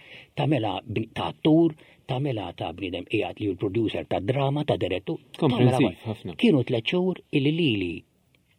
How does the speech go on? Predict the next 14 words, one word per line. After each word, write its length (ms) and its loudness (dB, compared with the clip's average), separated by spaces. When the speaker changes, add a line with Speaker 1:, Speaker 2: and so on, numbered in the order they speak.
Speaker 1:
minn 500 4
bniedem 600 2
ignorant 640 2
f'dil 240 -2
ħaġa 400 -4
għalmuni 520 0
ħafna, 320 -8
ħafna. 300 -10
Li 140 6
kien 220 2
hemm 200 2
hija 200 -2
ħaġa 240 -4
waħda, 320 -8